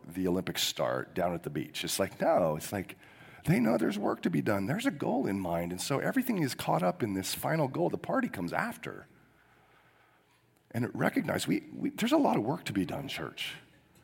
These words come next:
There's a lot of service to be done. There's people to be reached. There's people to be loved. There's people to show compassion to. And all of this work is to one great end, and that is the hope that we have set before us.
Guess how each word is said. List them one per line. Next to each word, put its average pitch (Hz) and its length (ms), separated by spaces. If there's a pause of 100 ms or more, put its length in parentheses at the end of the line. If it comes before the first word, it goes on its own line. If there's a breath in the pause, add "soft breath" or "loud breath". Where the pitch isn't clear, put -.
(400 soft breath)
There's 110 300
a 98 60
lot 80 260
of - 340
service 139 520
to 98 100
be 85 100
done. 73 220
There's - 300
people 180 380
to 98 80
be 78 100
reached. - 560 (300 loud breath)
There's - 180
people 147 280
to 123 80
be 117 120
loved. 107 600 (120)
There's 76 360
people 85 280
to 76 80
show 69 220
compassion - 560
to. - 180 (880 loud breath)
And 92 160
all 135 160
of 185 80
this 196 160
work - 320
is 101 180
to 113 120
one 120 300
great - 260
end, 247 320 (960 soft breath)
and 87 160
that 104 140
is 131 120
the - 100
hope 285 360
that - 100
we 80 120
have 78 200
set - 240
before 69 340
us. - 380